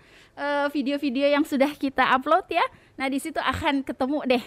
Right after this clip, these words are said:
episode pertama dari Ibroh ya. Nah, buat ibu-ibu yang belum men-subscribe, makanya subscribe supaya nggak ketinggalan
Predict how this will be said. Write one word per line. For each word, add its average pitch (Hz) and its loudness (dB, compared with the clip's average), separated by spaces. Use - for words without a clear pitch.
episode 247 0
pertama 233 -2
dari 220 -2
Ibroh 202 0
ya. 247 0
Nah, 254 -2
buat 294 2
ibu-ibu 277 2
yang 254 6
belum 226 2
men-subscribe, 254 0
makanya 220 0
subscribe 196 -2
supaya 208 2
nggak 214 2
ketinggalan 214 2